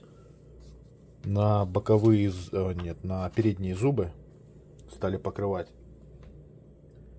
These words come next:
Вот, потом стали на боковые покрывать. То есть теперь покрываются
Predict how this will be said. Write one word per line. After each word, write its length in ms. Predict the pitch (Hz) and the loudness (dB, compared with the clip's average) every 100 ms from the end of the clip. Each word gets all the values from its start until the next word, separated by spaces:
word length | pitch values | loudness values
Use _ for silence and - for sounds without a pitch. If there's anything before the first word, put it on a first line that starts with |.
| - - - - - | -20 -20 -20 -20 -14
Вот, 240 | 98 95 - | -6 -6 -4
потом 380 | 101 131 135 120 | 0 2 0 -2
стали 280 | - 117 | 0 2
на 140 | 110 104 | 2 -2
боковые 360 | 104 104 101 | -2 0 -2
покрывать. 520 | 85 87 92 85 80 - - - - - - - - - - - - - | -2 -8 -8 -8 -10 -14 -20 -20 -20 -20 -20 -20 -20 -20 -20 -20 -20 -12
То 60 | 90 | -12
есть 120 | - | -8
теперь 280 | 107 131 113 | 0 0 0
покрываются 800 | 104 120 117 110 101 - 92 | -2 0 2 2 -2 -8 -10